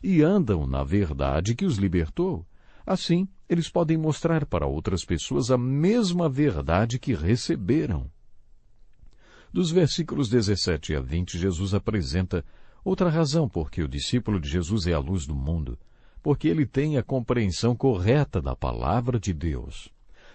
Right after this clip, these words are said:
Nestes versículos vimos isso no último estudo. Jesus está dizendo aos discípulos que estão no alto da montanha com ele e que queriam ser parte da sua solução e resposta para a multidão.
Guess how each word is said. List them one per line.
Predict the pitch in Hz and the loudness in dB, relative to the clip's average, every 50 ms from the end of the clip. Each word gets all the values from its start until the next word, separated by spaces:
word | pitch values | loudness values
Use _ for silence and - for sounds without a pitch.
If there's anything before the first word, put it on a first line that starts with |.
| - - - | -12 -4 0
Nestes | 214 233 220 - - 214 147 107 | 2 2 2 2 2 0 0 2
versículos | 120 131 117 - - 185 190 - 180 160 143 104 | 2 0 0 0 -2 -4 -2 0 0 0 0 0
vimos | 95 107 143 170 175 160 151 127 107 110 | 0 0 0 0 0 0 0 -2 0 0
isso | 135 151 147 - - - - 165 147 | 0 0 -2 -2 -6 -8 -6 -4 -2
no | 131 120 | -2 0
último | 120 - 120 120 | -2 -2 -2 -4
estudo. | 123 - - 170 160 160 - - - - | -4 -2 -2 -4 -4 -6 -10 -18 -16 -4
Jesus | - 143 170 170 175 214 220 196 | 0 2 4 4 4 2 2 0
está | 180 160 - 180 | 0 0 0 0
dizendo | 165 135 110 113 156 185 170 - 127 | 0 0 0 0 -2 -2 0 0 -2
aos | 120 92 | -2 0
discípulos | 85 98 90 - - 135 135 - 131 123 - | -2 -2 -2 -2 -2 -2 -2 -2 -4 -4 -4
que | - 110 | -4 -6
estão | 95 - - 110 | -4 -4 -2 -2
no | 107 95 90 | 0 0 0
alto | 87 85 - - | 0 0 -2 -4
da | 82 80 73 | -2 -2 -2
montanha | 69 69 65 64 - 87 80 73 69 65 64 60 62 - | -2 -2 -4 -4 -4 -2 -2 -2 -2 -2 -4 -4 -6 -6
com | - - 82 71 69 80 | -6 -4 -4 -2 0 0
ele | 104 107 90 76 67 73 82 - - | 2 2 0 0 -2 -4 -4 -4 -6
e | 107 | -4
que | - 104 | -4 -4
queriam | 92 - 85 73 69 76 78 | -2 -2 -2 -4 -2 -4 -6
ser | 73 - 87 71 | -4 -4 -6 -6
parte | 67 - 73 67 - - - | -4 -4 -4 -4 -6 -6 -8
da | - 67 | -10 -10
sua | 67 - 82 78 | -8 -8 -8 -8
solução | 71 - - 82 82 90 - - 139 123 98 | -8 -6 -6 -4 -4 -4 -2 -2 -2 -2 -2
e | 76 | -2
resposta | 71 76 76 - - - 87 85 - 82 | -2 -4 -6 -6 -4 -4 -4 -4 -4 -6
para | 78 80 73 | -6 -4 -6
a | 67 | -6
multidão. | 67 69 67 - 90 90 123 131 90 | -6 -6 -8 -4 0 2 2 2 0